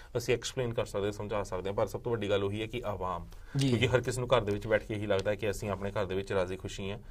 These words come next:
Speaker 2: ਜੀ,
Speaker 1: ਸਾਨੂੰ
Speaker 2: ਜੀ।
Speaker 1: ਕੀ ਲੋੜ ਪਈ ਹੈ।
Speaker 2: ਬਿਲਕੁਲ ਜੀ, ਬਿਲਕੁਲ। ਜੇ ਬੰਦੇ ਨੂੰ ਪਤਾ ਹੀ ਨਾ ਹੋਵੇ ਕਿ ਮੈਨੂੰ ਕੈਂਸਰ ਹੈ ਤੇ ਉਹਨੂੰ ਚਿੰਤਾ ਕਾਹਦੀ ਹੋਊਗੀ? ਅਸਲ 'ਚ ਸਾਡੀ ਕੌਮ ਨੂੰ ਵੱਡੇ ਤੋਂ ਵੱਡੀ ਜਿਹੜੀ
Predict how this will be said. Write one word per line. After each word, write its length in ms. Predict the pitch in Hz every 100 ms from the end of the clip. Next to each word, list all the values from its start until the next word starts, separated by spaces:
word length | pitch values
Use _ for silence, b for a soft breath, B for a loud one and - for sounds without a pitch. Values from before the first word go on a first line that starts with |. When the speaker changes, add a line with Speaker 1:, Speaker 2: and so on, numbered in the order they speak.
| 131
Speaker 2:
ਜੀ, 100 | 120
Speaker 1:
ਸਾਨੂੰ 220 | 107 101
Speaker 2:
ਜੀ। 120 | 101
Speaker 1:
ਕੀ 60 | 95
ਲੋੜ 120 | 90
ਪਈ 240 | 95 92
ਹੈ। 60 | 90 - - b b b b b -
Speaker 2:
ਬਿਲਕੁਲ 340 | 170 202 220
ਜੀ, 100 | 220
ਬਿਲਕੁਲ। 360 | 202 185 185 214
ਜੇ 600 | 165 151 165 180 196 202
ਬੰਦੇ 400 | 175 139 147 175
ਨੂੰ 100 | 185
ਪਤਾ 240 | 160 -
ਹੀ 100 | 160
ਨਾ 100 | 180
ਹੋਵੇ 240 | 180 175 175
ਕਿ 120 | 175
ਮੈਨੂੰ 240 | 165 156
ਕੈਂਸਰ 440 | 160 127 127 156 151
ਹੈ 180 | 120 92 - - - - -
ਤੇ 120 | 160
ਉਹਨੂੰ 440 | 160 160 202 190 185
ਚਿੰਤਾ 400 | 156 147 175 170
ਕਾਹਦੀ 240 | 170 196
ਹੋਊਗੀ? 400 | 165 147 135 131 - - - - 139
ਅਸਲ 200 | - 180
'ਚ 100 | 190
ਸਾਡੀ 380 | - 143 156
ਕੌਮ 300 | 185 156 147
ਨੂੰ 180 | 160 175
ਵੱਡੇ 280 | 139 123 151
ਤੋਂ 120 | 165
ਵੱਡੀ 320 | 139 131 147
ਜਿਹੜੀ 380 | 156 160 170 170